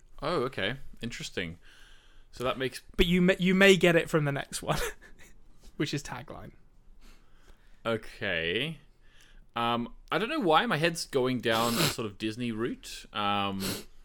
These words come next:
Speaker 2: Okay.
Speaker 1: because that amount of money, it's gonna be a big, like, I'm gonna say, to be honest with you, immediately I was thinking to myself, "Well, when this came out, I would have been living in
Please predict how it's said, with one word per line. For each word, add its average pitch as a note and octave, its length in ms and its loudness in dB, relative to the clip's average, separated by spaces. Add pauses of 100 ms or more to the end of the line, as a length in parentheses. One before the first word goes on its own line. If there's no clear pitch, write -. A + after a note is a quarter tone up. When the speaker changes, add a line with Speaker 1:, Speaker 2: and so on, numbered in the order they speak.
(100)
Speaker 2:
Okay. C#3 300 -4 (1120)
Speaker 1:
because C3+ 280 -4
that D3+ 120 2
amount C#3+ 220 -2
of A#2 60 -4
money, A2 240 -4
it's G2+ 140 -8
gonna C3 200 -6
be A#2+ 80 -2
a G#2 40 -6
big, G#2 460 -8 (1120)
like, D3 160 -6
I'm D#3+ 120 -4
gonna F#3+ 140 2
say, - 280 2 (100)
to C3 80 -8
be B2 100 0
honest E3 200 -2
with G3 100 -6
you, G#3+ 240 -6 (200)
immediately B2 460 0
I A#2 60 2
was A2 120 -2
thinking A2+ 180 -6
to - 20 -6
myself, G#2 340 -4
"Well, A2 200 0 (340)
when B2+ 120 -8
this F#3 140 -6
came D3 240 -2
out, F2+ 360 -4 (380)
I G2+ 60 -4
would A#2+ 140 -2
have A#2+ 100 -8
been G#2+ 180 -6
living C3 840 -6 (460)
in A2 200 -8